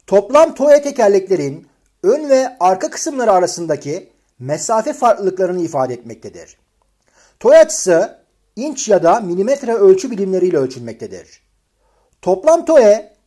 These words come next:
aynı zamanda açısal ölçüm olarak da tanımlanmakta ve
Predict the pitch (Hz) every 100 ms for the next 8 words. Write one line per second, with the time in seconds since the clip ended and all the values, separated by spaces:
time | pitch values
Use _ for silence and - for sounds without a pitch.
0 | - 180 302 320 277 233 208 190 180 -
1 | - 175 - - 285 269 220 214 294 220
2 | 202 220 220 185 151 143 131 123 117 202
3 | 269 - _ _ _ 147 247 285